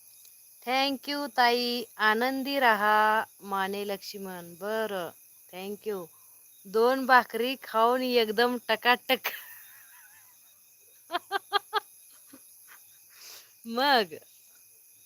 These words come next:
दोन भाकरी खाऊन एकदम टकाटक. बाजरी एक क्विंटल देता काय? अ, विष्णू जाधव, तुम्हाला बाजरी पाहिजे असेल तर आमच्या पाहुण्यांना झाले जास्त, तुम्हाला दे लावतो. पण तुम्ही कुठल्या गावचे नेमकं? मुंबईला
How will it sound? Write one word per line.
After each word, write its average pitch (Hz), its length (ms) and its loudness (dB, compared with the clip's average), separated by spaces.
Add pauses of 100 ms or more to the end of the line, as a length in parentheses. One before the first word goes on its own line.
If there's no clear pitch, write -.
(120)
दोन 240 320 -4
भाकरी 254 340 0
खाऊन 262 280 -2
एकदम 240 420 -2
टकाटक. 190 480 -6 (120)
बाजरी 202 440 -4 (100)
एक 233 120 4 (120)
क्विंटल 233 380 -4
देता 220 460 0
काय? 196 340 2 (880)
अ, 208 160 0 (480)
विष्णू 269 500 -4
जाधव, 262 460 4 (120)
तुम्हाला 254 280 4
बाजरी 294 320 2
पाहिजे 311 260 4
असेल 285 240 0
तर 294 100 0
आमच्या 285 380 2
पाहुण्यांना 277 520 6
झाले 285 280 2
जास्त, 269 340 0 (100)
तुम्हाला 247 360 -2
दे 247 200 2
लावतो. 262 340 0 (100)
पण 262 240 -4 (640)
तुम्ही 269 200 -8
कुठल्या 277 320 0
गावचे 285 320 2
नेमकं? 208 420 -2 (1080)
मुंबईला 233 600 4